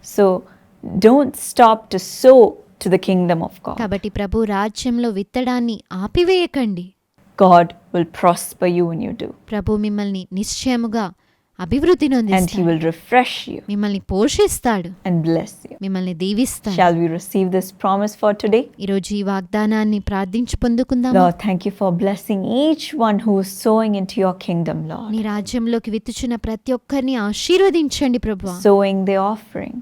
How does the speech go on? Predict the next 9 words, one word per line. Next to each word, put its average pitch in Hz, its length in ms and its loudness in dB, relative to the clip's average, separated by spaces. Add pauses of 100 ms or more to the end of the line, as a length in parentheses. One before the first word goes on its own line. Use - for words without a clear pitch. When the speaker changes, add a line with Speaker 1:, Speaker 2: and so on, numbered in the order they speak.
Speaker 2:
వారి 202 180 -6
కానుకను 214 520 -2
విత్తుచున్న 240 460 -2
వారు. 226 120 4
Speaker 1:
Sowing 226 260 6
their 202 200 4 (160)
time. 247 320 0 (240)
Speaker 2:
సమయాన్ని 247 440 2
విత్తుచున్న 269 480 0